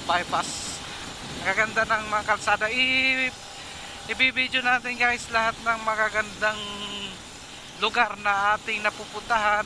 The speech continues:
At i-shoutout naman sa lahat ng mga F B followers natin dyan. Shoutout sa inyo lahat at maraming maraming salamat sa inyong suporta. Oh, lakas ng hangin. Lakas ng hangin, guys.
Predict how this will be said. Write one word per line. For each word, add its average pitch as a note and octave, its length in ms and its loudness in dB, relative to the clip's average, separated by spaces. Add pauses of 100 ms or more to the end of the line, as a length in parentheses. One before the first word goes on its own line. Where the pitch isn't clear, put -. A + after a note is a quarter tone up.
At G#3+ 160 0
i-shoutout D4 640 2 (400)
naman C#4 320 2
sa C4 400 2
lahat B3+ 500 4 (720)
ng A3+ 80 2
mga B3 260 4 (460)
F C4+ 120 2 (120)
B B3+ 320 2 (160)
followers B3 640 2
natin C4 400 2
dyan. B3+ 320 6 (920)
Shoutout A3+ 380 2
sa A#3 140 2
inyo A#3 180 -2
lahat A#3 420 4 (160)
at F#3 240 2
maraming G#3+ 480 2
maraming A3 360 4
salamat A3+ 480 2
sa A3 420 2
inyong A3+ 320 0
suporta. A#3 800 2
Oh, C4 140 -2 (200)
lakas F3 240 -2
ng G#3 120 -2
hangin. G#3 380 0 (1000)
Lakas F3+ 220 -4
ng G#3+ 100 -6
hangin, G#3+ 260 0
guys. A#3 320 -2